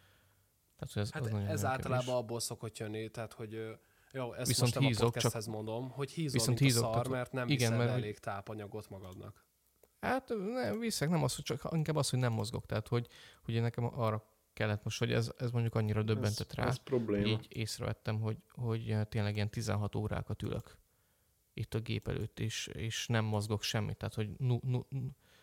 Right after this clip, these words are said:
Speaker 1: nulla, nulla mozgás volt, eh, a folyadékfogyasztás az megvan, de, de tényleg az, hogy, hogy itt ülök, re-, tehát, hogy reggel felkelek, leülök a gép elé, aztán eszembe jut, hogy hú, ennem kéne, és akkor ez ilyen egy óra, kettő óra fele van, az a reggelim,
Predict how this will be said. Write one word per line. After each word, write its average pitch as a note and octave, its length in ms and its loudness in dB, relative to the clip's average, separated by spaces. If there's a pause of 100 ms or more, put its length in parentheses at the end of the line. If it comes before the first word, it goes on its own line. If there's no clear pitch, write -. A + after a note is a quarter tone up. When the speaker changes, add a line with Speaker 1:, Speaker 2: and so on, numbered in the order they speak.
(140)
Speaker 1:
nulla, B2 280 4
nulla A#2+ 400 2
mozgás A#2+ 580 0
volt, C3 500 2 (500)
eh, A2 380 -2 (160)
a - 340 -6 (120)
folyadékfogyasztás A2 1120 -4
az - 80 -6
megvan, B2+ 400 0
de, B2 140 0
de A#2 140 0
tényleg G#2+ 340 0
az, A2 160 -2
hogy, A2+ 220 -2 (680)
hogy B2 220 0
itt - 200 0
ülök, C3 340 4
re-, - 320 -4
tehát, A#2 180 -2
hogy A#2+ 80 2
reggel A2 300 0
felkelek, C#3+ 640 -2 (320)
leülök A2 440 0
a A2+ 40 -2
gép B2+ 280 -2
elé, E3 300 2 (420)
aztán A2+ 560 -2
eszembe A2+ 420 -2
jut, A2 200 -2
hogy - 180 -4
hú, A#2+ 180 -2
ennem A2+ 340 2
kéne, C#3 300 -2
és B2 160 -2
akkor A2+ 220 -4
ez A2 160 -2
ilyen G#2 260 0
egy A2+ 280 -2
óra, G#2+ 220 0
kettő - 360 -2
óra D3 220 2
fele D3 220 0
van, C#3+ 200 0
az A2+ 140 -2
a G#2 60 -2
reggelim, C3+ 540 0